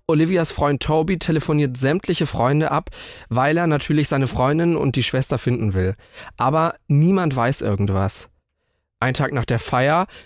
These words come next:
werden Mabel und Olivia dann von Freunden und von der Familie als vermisst gemeldet. Toby und Lily, eine enge Freundin von Mabel, die auch bei der Feier war, sind sich sicher,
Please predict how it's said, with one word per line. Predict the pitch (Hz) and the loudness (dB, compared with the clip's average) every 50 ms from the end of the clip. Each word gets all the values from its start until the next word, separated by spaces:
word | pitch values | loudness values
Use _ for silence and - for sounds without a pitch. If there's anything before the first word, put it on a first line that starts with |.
| _ _ | _ _
werden | - 131 120 143 151 143 135 131 | -2 -2 0 0 2 2 2 2
Mabel | 123 131 151 160 170 165 | 2 2 2 2 2 2
und | 151 143 175 170 | 2 0 0 0
Olivia | - 127 131 139 143 160 156 147 | 2 2 2 2 2 0 0 0
dann | 139 135 131 131 | 0 0 -2 -2
von | - - 139 123 | 0 0 -2 -2
Freunden | - - - - 135 139 139 147 - - - 165 170 175 170 | -2 -2 -2 0 0 0 0 -2 -2 -2 -2 0 0 0 -2
und | - - 156 156 | 0 -2 -2 -2
von | - - 156 | 0 -2 -2
der | 156 143 | -2 0
Familie | - 147 139 139 147 147 139 135 135 127 | 0 0 0 2 2 2 4 2 2 2
als | 95 113 120 - | 0 0 -2 -2
vermisst | - 135 120 127 123 - - - | 0 0 0 2 0 -2 -2 -2
gemeldet. | - 101 92 90 87 87 90 87 - - - - _ _ _ _ _ _ _ _ _ _ _ _ _ | 0 0 0 0 0 0 -2 -4 -4 -10 -16 -16 _ _ _ _ _ _ _ _ _ _ _ _ _
Toby | - - 143 147 151 151 156 151 | -2 0 2 2 2 2 2 2
und | 151 127 110 113 | 2 0 0 2
Lily, | 120 127 143 156 170 180 208 - - _ _ _ | 2 2 2 2 2 0 0 -2 -6 _ _ _
eine | - 113 104 | -4 -2 0
enge | 85 120 135 139 | 0 0 0 0
Freundin | - - 139 135 175 196 196 | 0 0 0 0 0 0 -2
von | - 180 175 | -2 0 0
Mabel, | 180 170 165 170 175 175 160 | 0 0 0 2 2 0 0
die | 143 135 - | 0 0 -2
auch | 113 117 - | -2 -2 -2
bei | - 123 127 156 | -2 -2 0 0
der | 165 151 | 0 -2
Feier | - - - 139 143 131 117 110 | -2 -2 -2 0 2 2 0 2
war, | 110 95 98 120 156 - - - - | 2 2 2 2 0 -2 -6 -16 -12
sind | - - 135 151 - | -4 -2 0 0 0
sich | - 170 143 | 0 0 0
sicher, | - - 120 110 - 139 131 151 180 | 0 0 0 0 0 0 0 0 -2